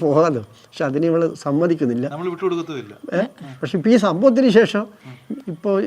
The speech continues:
Speaker 1: എനിക്ക് തോന്നി ഇവളെ കൂടെ തന്നെ പോകാന്നുള്ള താല്പര്യം ഇപ്പൊ ഉണ്ട്. ഒന്നിച്ച് പോകുന്നുണ്ടെങ്കിൽ അത് സ-, അതിനെ സ്വാഗതം ചെയ്യുന്ന സന്തോഷപൂർവ്വം തയ്യാറാണ്.
Speaker 2: അപ്പൊ എന്തായാലും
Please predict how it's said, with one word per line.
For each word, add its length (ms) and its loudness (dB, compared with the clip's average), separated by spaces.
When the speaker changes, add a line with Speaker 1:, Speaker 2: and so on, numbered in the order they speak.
Speaker 1:
എനിക്ക് 220 -2
തോന്നി 260 2
ഇവളെ 240 2
കൂടെ 200 0
തന്നെ 240 0
പോകാന്നുള്ള 540 0
താല്പര്യം 360 0
ഇപ്പൊ 260 -6
ഉണ്ട്. 160 -8
ഒന്നിച്ച് 320 -2
പോകുന്നുണ്ടെങ്കിൽ 460 0
അത് 140 -8
സ-, 100 -18
അതിനെ 220 0
സ്വാഗതം 480 0
ചെയ്യുന്ന 240 2
സന്തോഷപൂർവ്വം 840 0
തയ്യാറാണ്. 420 -6
Speaker 2:
അപ്പൊ 160 -12
എന്തായാലും 340 -10